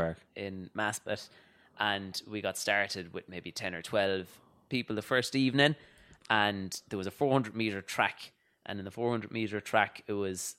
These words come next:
Speaker 2: nobody could run it, really. Ver-, maybe one or two could. But it was like, walk the corners and run the straights. Um, that was two years ago. And since then, that,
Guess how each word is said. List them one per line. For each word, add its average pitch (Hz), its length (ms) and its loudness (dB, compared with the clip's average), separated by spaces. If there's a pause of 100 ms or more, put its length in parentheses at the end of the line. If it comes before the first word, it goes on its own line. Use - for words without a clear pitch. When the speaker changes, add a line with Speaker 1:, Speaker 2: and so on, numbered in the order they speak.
(120)
Speaker 2:
nobody 123 380 4
could 107 220 -4
run 101 200 0
it, 110 280 -2
really. 104 260 -2
Ver-, 143 260 0
maybe 139 260 0
one 123 180 0
or 110 40 -2
two 101 220 -4
could. 92 180 -6 (360)
But 107 100 -2
it 104 60 2
was 98 200 -2
like, 95 280 -2 (420)
walk 127 520 4 (260)
the 120 500 -2
corners 110 800 2
and 98 320 -6
run 110 400 -2
the 98 80 -6
straights. - 600 -4 (440)
Um, 95 500 0
that 113 160 6
was 113 160 -2
two - 140 -6
years 101 320 -4
ago. 87 180 -6
And 85 80 -8
since 101 300 -6
then, 110 280 -2
that, 95 180 -2